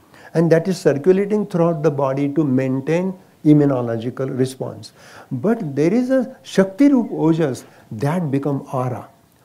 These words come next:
So if you do meditation, you are in samadhi, then that your upper ojas become para ojas,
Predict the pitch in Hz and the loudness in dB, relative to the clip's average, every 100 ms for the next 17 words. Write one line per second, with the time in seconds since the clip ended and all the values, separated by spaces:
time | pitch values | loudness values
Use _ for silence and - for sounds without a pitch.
0 | _ 147 143 135 135 147 156 123 127 151 | _ 2 2 0 0 2 2 2 0 0
1 | 147 139 147 135 131 131 131 127 123 135 | 0 -4 -2 -2 0 -2 0 -2 -2 -4
2 | 131 175 202 156 113 - _ - _ _ | -2 -2 0 -2 -4 -8 _ -20 _ _
3 | 117 139 165 139 143 143 - - 104 143 | -2 2 2 0 -4 -8 -20 -20 -4 -2
4 | 180 185 143 135 139 135 - _ _ _ | -2 -2 -2 0 0 -2 -12 _ _ _
5 | 160 156 240 233 156 151 139 147 135 127 | -6 2 2 4 4 2 4 0 0 -2
6 | 123 123 117 175 196 214 175 175 190 190 | -2 -4 -2 -2 0 0 0 0 0 -4